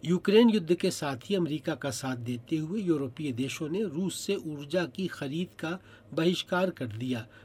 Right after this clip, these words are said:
जिसके बाद वहां पर ऊर्जा का संकट पैदा हो गया, जो दिन प्रतिदिन बढ़ता ही जा रहा है। हालांकि अमेरिका के साथ मिलकर यूरोपीय देश रूस के विरुद्ध प्रतिबंध लगाकर उस पर दबाव बनाना चाहते थे, किंतु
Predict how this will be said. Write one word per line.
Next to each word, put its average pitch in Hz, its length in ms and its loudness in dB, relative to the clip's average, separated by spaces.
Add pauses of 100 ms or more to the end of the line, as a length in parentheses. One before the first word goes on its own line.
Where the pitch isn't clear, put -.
(120)
जिसके 143 280 -2
बाद 151 300 2
वहां 135 220 -4
पर 170 220 0
ऊर्जा 156 420 -2
का 135 160 -10
संकट 165 420 -2
पैदा 127 340 -6
हो 139 180 -4
गया, 123 300 -4 (340)
जो 131 120 0
दिन 175 200 6
प्रतिदिन 170 500 2
बढ़ता 143 380 -4
ही 139 200 -2
जा 156 180 -2
रहा 107 300 -6
है। 110 200 -8 (580)
हालांकि 214 460 4
अमेरिका 170 380 4
के 170 160 -2
साथ 151 340 -4
मिलकर 170 260 0
यूरोपीय 151 580 -2
देश 147 360 2 (320)
रूस 185 260 2
के 180 140 2
विरुद्ध 165 320 0
प्रतिबंध 165 760 0
लगाकर 170 500 -2
उस 151 140 -6
पर 180 220 0
दबाव 143 420 2
बनाना 135 420 -2
चाहते 120 540 -6
थे, 214 80 0
किंतु 180 480 -4